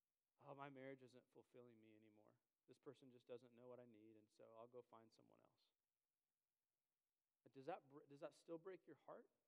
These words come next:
When, when you see sin in your own heart, in your own home, does it drive you to your knees asking God for forgiveness and redemption? Or have we grown so comfortable with the sin that is normalized in our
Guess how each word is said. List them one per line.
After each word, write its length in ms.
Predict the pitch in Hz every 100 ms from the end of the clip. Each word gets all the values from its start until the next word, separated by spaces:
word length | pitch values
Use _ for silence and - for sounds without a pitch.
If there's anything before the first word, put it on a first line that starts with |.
| _ _ _ _ _ _ _ _ _ _ _ _ _ _ _ -
When, 160 | 170
when 160 | 156 165
you 80 | 160
see 320 | - 208 208 -
sin 280 | 196 202 175
in 80 | 156
your 160 | 147
own 160 | 147 147 -
heart, 160 | 185 165
in 160 | 156 143
your 160 | 135
own 160 | 127 123 -
home, 240 | 180 151 131
does 80 | 131
it 120 | 139
drive 280 | 135 143 170
you 80 | 185 160
to 60 | 165
your 160 | 151
knees 400 | 143 143 143 139 135 -
asking 400 | 127 131 143 127
God 240 | 123 117 -
for 80 | 135 -
forgiveness 480 | 117 123 117 110 107
and 80 | 113
redemption? 480 | 101 98 104 - - - _ _ _ _ _ _ _ _ _ _ _ _ _ _ _ _ _ -
Or 80 | 131
have 140 | 156 143
we 80 | 139
grown 240 | 151 170 160
so 160 | - 165 -
comfortable 540 | 151 147 - 123 - - _ _ _ _ _ _ _ _ _ _ _ _ _
with 140 | 135 -
the 100 | -
sin 240 | - 165 165
that 80 | 135
is 100 | 123 123 131
normalized 800 | 135 151 175 147 131 131 131 135
in 80 | 123
our 140 | 123